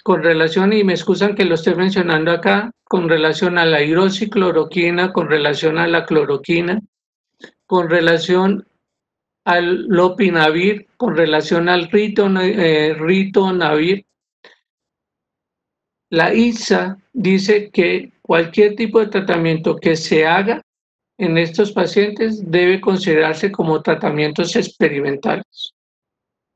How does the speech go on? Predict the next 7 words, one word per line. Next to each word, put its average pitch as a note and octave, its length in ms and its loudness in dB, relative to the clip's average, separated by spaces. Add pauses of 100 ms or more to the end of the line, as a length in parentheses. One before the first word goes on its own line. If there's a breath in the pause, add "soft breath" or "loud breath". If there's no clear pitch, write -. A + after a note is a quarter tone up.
(720)
O F#3+ 60 -6
sea, - 340 0
no F#3 380 0
tenemos G3 720 0
en F3+ 220 0
este E3 260 0
momento F3+ 640 0